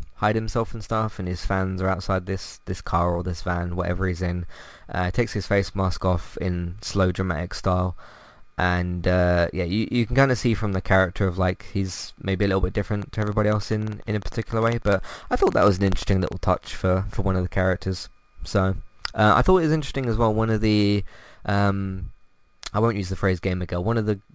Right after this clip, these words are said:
girls there who's also part of the team is obviously a gamer as well, and they kind of, they cut over to her, and 'cause I had this in subtitles, um, 'cause I couldn't put it in English, it wouldn't let me,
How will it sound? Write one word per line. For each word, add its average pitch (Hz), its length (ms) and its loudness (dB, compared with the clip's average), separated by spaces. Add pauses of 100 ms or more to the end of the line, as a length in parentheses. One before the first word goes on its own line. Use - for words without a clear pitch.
(100)
girls 98 300 2
there 90 160 0
who's 90 380 -2
also 92 280 -4
part 90 240 -2
of 90 60 -4
the - 80 -12
team 87 180 -2
is 87 80 -8
obviously 87 280 -6
a - 20 -4
gamer 90 300 -4
as 90 160 -4
well, 92 280 -2 (440)
and 98 240 0
they 110 40 0
kind 165 220 2
of, 110 100 -6
they 123 100 -4
cut 123 240 0
over 127 220 0
to - 160 0
her, 98 100 4
and 98 180 -4
'cause - 440 -6
I 92 120 0
had 95 160 -2
this 92 180 -6
in 90 340 -6
subtitles, 90 800 -4 (140)
um, 85 520 -2
'cause - 220 -4
I 87 80 -6
couldn't 90 380 -6
put 90 120 4
it 90 80 -2
in 90 120 -6
English, 90 380 -6 (100)
it 90 80 -6
wouldn't 90 200 -4
let 90 120 -6
me, 92 160 -6